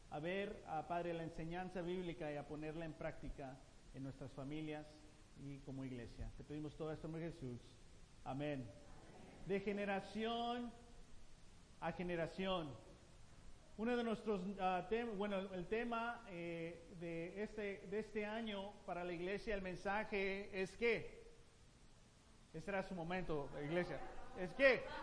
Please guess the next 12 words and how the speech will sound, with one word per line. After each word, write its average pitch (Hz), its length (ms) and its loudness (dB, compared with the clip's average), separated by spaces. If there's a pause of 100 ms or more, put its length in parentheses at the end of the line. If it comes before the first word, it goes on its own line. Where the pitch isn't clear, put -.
(1600)
Otra 202 220 8
vez, 214 220 8 (120)
¿cuál 262 180 6
es 240 100 4
el 285 100 4
tema? 277 380 8 (1500)
Manos 254 340 4
a 262 80 4
la 240 200 6
obra. 294 580 6 (640)
Ah, 160 460 0 (200)
eh, 156 240 -2